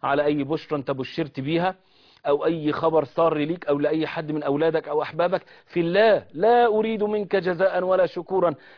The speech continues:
أنت بتهنيني في الله، وقفت جنب مني في بلاء ابتغاء وجه الله، وقفت جنب منك في بلية ابتغاء وجه الله.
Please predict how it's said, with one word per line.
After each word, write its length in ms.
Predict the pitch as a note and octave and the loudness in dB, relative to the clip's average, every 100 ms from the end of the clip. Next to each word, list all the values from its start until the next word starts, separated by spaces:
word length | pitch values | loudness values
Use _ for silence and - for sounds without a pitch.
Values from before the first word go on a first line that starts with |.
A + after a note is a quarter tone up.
| F#3 | -8
أنت 200 | F#3+ F#3+ | -4 -2
بتهنيني 760 | F3 - E3 E3 F#3+ G#3+ G#3+ | -4 -6 -4 -2 0 2 0
في 120 | - | -2
الله، 380 | F3+ F3 G#3 D#3+ - - - - | -2 2 2 2 -4 -20 -20 -4
وقفت 320 | D#3 G#3 - | -2 -2 -2
جنب 220 | F#3 F3+ | -2 -2
مني 280 | F3 G3+ G3 | -2 -2 -2
في 160 | - F#3 | -4 0
بلاء 420 | E3+ G3 A3 F3 | 2 4 2 -2
ابتغاء 440 | D3+ G3 F3+ G3+ | -4 -2 0 0
وجه 260 | A3 E3 F#3 | 0 -2 -4
الله، 320 | G3+ A3 F#3+ | 0 2 2
وقفت 300 | B2 D3+ - | 0 -6 -4
جنب 160 | E3+ E3+ | -2 -2
منك 380 | F3 G#3+ G3+ | -2 0 -2
في 260 | - F#3 F#3 | -2 -8 -4
بلية 440 | E3+ F#3+ G#3 G#3 | 0 0 2 0
ابتغاء 420 | D3+ - D3 G3 G3 | -2 -6 -2 0 0
وجه 260 | G#3+ E3+ | -2 -2
الله. 300 | G3+ A3 G3+ | -2 0 0